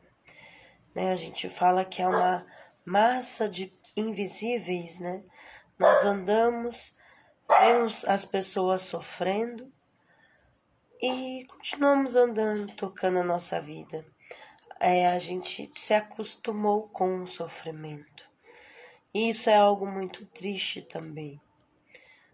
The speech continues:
Nós não podemos nos acostumar em ver outros irmãos numa situação de sofrimento.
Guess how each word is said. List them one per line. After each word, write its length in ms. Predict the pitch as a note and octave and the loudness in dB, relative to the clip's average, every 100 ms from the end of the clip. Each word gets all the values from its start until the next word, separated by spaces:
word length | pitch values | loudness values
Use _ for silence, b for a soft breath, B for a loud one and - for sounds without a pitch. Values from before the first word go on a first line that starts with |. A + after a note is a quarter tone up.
| - - | -16 0
Nós 300 | F#3+ G3 G3 | 2 2 0
não 120 | G#3+ | -2
podemos 560 | G#3 F#3+ A3+ A#3 A3+ | -2 0 0 2 -2
nos 240 | G3+ G3 F#3+ | -2 -2 -2
acostumar 960 | F3+ - F3 - F3 E3 E3 E3 D#3 _ B B B B _ | -4 -6 -12 -10 -12 -10 -10 -10 -12 _ B B B B _
em 200 | F3+ F#3 | -2 0
ver 360 | F3+ F3+ G3+ F#3+ | 0 2 2 4
outros 480 | F#3 F3+ - E3+ E3+ | 0 -2 -10 -12 -8
irmãos 560 | F3 F3 F3 F3+ E3+ | -6 -4 -4 -6 -10
numa 200 | F3 E3+ | -8 -8
situação 640 | E3 - F3 D#3+ - E3+ - | -8 -10 -10 -10 -8 -8 -8
de 80 | |
sofrimento. 840 | - - D#3+ - D#3+ D3+ C#3+ C#3 | -10 -12 -12 -12 -12 -12 -14 -16